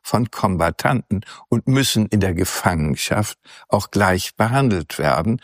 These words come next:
wie eben Gefangene der israelischen Armee.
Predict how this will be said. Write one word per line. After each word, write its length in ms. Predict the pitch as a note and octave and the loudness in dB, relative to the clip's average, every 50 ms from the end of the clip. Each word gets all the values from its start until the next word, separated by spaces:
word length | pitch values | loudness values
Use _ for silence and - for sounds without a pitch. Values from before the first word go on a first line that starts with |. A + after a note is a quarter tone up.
| - - - - | -12 -20 -12 -6
wie 460 | - F2 E2 G#2 G2 G2+ A#2+ C#3 C#3+ _ _ | -6 -4 -2 0 0 0 -2 -4 -6 _ _
eben 420 | - - G#2+ A2 G#2+ A2+ A#2+ A#2+ _ _ - _ _ _ - | -4 -2 -2 0 0 -2 -2 -4 _ _ -20 _ _ _ -2
Gefangene 720 | - A2+ - - A2 F#2 E2+ E2 E2+ E2+ F2+ G2+ G#2+ A2 _ - - _ _ - | -2 -2 0 0 0 0 2 0 0 2 2 0 0 -2 _ -16 -20 _ _ 0
der 200 | G2+ G2+ G2+ - | 0 2 2 2
israelischen 680 | G2+ G#2+ - - G#2 G#2 A2+ C3 A2+ G#2+ - - G#2 G2+ | 0 0 0 0 0 2 2 2 0 0 -2 -2 0 2
Armee. 480 | - A2 A2+ A2+ G#2 D#2 C#2 C#2+ - | 2 2 2 2 0 0 -2 -6 -10